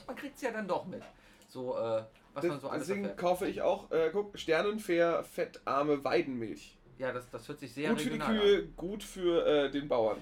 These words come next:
Speaker 1: Ja, aber sowas zum Beispiel, so, sowas Billiges, wo ich mir denke, das, das kann doch gar nicht gesund sein.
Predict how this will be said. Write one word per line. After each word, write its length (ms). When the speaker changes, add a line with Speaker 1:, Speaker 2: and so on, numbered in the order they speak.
Speaker 1:
Ja, 140
aber 120
sowas 240
zum 100
Beispiel, 260
so, 200
sowas 320
Billiges, 320
wo 200
ich 80
mir 80
denke, 260
das, 220
das 260
kann 300
doch 220
gar 200
nicht 240
gesund 400
sein. 260